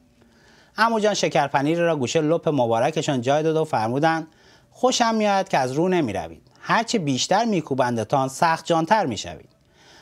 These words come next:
آخر یکی نیست به شما بگوید نتیجه این جفسازی‌ها و کلیبازی‌ها چیست؟ دیدید که به کوری چشمتان لایحه بودجه هم تقدیم مجلس شد و روسیاهی به شما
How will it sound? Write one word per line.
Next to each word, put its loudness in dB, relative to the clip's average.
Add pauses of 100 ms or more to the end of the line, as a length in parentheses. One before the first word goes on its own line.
(140)
آخر 2
یکی 0
نیست 0
به 0
شما 2
بگوید 0
نتیجه 0
این -2
جفسازی‌ها 0
و -6
کلیبازی‌ها 0
چیست؟ -4 (580)
دیدید 0
که 2
به 0
کوری 0
چشمتان 0 (360)
لایحه 2
بودجه 2
هم 0
تقدیم 0
مجلس 0
شد 0
و 2
روسیاهی 0
به 2
شما 0